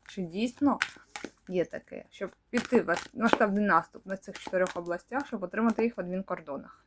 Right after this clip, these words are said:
Чи дійсно це так? Дев'ятка мечів.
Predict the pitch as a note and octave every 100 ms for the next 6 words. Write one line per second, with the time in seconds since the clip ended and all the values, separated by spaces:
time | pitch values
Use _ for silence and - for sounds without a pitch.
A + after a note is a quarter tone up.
0 | _ _ _ - F3 A#3 A#3+ A3 F#3 -
1 | - - _ _ _ - - - _ _
2 | _ _ - - - - - - - -
3 | G3 G#3 E4 G#4 G4+ F#4+ F4 - - A3+
4 | D3